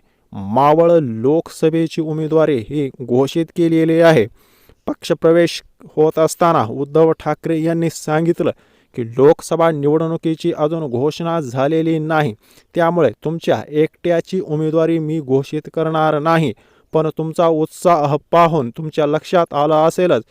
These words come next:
मावळ लोकसभेत यश खेचून आणण्याची तुमची जबाबदारी असल्याचं वक्तव्य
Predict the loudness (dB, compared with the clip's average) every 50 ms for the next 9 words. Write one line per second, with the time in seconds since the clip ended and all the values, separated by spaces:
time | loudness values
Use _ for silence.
0 | _ _ _ _ _ _ -14 -6 0 2 4 4 4 4 2 2 0 0 2 2
1 | 2 2 0 -4 -4 -4 -2 0 0 -2 -2 -4 -6 -4 0 0 0 0 -2 -4
2 | -4 -4 -4 -4 -4 -6 -6 -4 -4 -4 -4 -4 -4 -2 -2 -4 -4 -6 _ _
3 | _ _ _ _ _ _ _ _ _ -6 -4 -4 -4 -2 0 0 0 0 0 0
4 | 2 4 4 4 2 2 0 0 0 0 0 -2 -2 -2 -2 -2 -2 -2 0 -2
5 | -2 -2 -2 -2 -2 -2 -2 _ _ 0 0 2 2 2 0